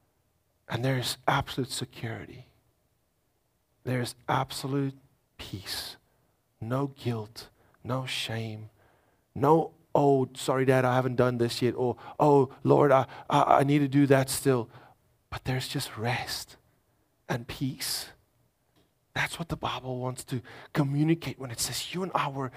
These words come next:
meant for intimacy with our Father." And the women get this quicker than men, but men, I want to challenge you to, to, to, to, to, to build toward that.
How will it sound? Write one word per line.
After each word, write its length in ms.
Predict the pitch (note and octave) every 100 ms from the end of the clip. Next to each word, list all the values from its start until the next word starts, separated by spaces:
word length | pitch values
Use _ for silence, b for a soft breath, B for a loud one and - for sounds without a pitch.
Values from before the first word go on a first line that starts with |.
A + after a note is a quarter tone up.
| B
meant 340 | - C3 D#3+ E3+
for 160 | - - -
intimacy 600 | E3 - E3+ D3+ - C#3+
with 160 | C3
our 120 | A#2+
Father." 580 | - - C#3 C#3+ B2+ G2 - _ _ _ _ _ _
And 80 | C#3+
the 60 | C#3
women 360 | E3 A3+ G3+
get 280 | C3+ G3 G3+
this 240 | E3 - E3 - b b _
quicker 320 | - A3 - F#3
than 240 | D#3 C#3
men, 240 | F#3 F#3
but 140 | D3+ C#3+
men, 200 | F3 G#3+
I 60 |
want 220 | F3+ G#3 -
to 60 |
challenge 640 | - - E3+ G#3 G#3 D#3+ -
you 300 | G3 G3 - b b b b b b -
to, 160 | F#3+
to, 180 | - -
to, 240 | - -
to, 260 | - - -
to, 180 | - C#3+
to 140 | F3
build 520 | C3+ - F#3+ A3+ G3+
toward 480 | - G3 F3 G#3+ G#3+
that. 300 | D3+ B2 -